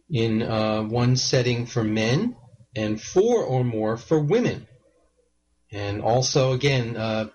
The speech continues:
people on prescription medication, be aware of dangerous interactions between alcohol and medications, especially alcohol and psychiatric medications. You're combining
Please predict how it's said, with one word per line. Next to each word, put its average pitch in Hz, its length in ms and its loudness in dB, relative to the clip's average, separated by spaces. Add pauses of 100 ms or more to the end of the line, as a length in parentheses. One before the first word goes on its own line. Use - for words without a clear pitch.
people 127 300 0
on 151 240 2
prescription 156 540 0
medication, 156 600 2
be 123 180 0
aware 135 540 2 (360)
of 123 160 -4
dangerous 156 500 2
interactions 160 800 0
between 123 720 0 (420)
alcohol 135 560 2
and 139 100 0
medications, 143 640 0
especially 135 760 0
alcohol 127 760 0 (340)
and 110 120 -8
psychiatric 143 760 0
medications. 113 840 0 (520)
You're 104 120 -4
combining 113 880 0